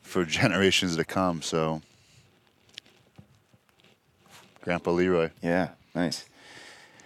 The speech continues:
Speaker 2: All right, last one. Favorite quote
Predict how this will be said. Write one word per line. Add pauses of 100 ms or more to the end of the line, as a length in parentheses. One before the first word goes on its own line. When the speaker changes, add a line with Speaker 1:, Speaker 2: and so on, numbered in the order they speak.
(360)
Speaker 2:
All
right,
last
one. (180)
Favorite
quote